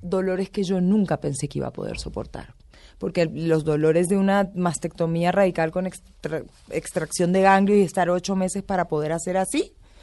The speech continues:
para poder tocarme el pelo, lavarme el pelo, y los que siguen, y algunos se van y otros se quedan para el resto de la vida. Me enseñó que soy más fuerte físicamente, me enseñó,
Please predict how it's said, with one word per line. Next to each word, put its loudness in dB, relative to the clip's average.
para 2
poder 4
tocarme 2
el 0
pelo, 4
lavarme 2
el -2
pelo, 0
y 4
los 4
que -2
siguen, 4
y 4
algunos 4
se 0
van 2
y 2
otros 0
se -2
quedan 2
para -2
el -4
resto -6
de -2
la -4
vida. -6
Me 0
enseñó 4
que 4
soy 4
más 4
fuerte 2
físicamente, 4
me 10
enseñó, 8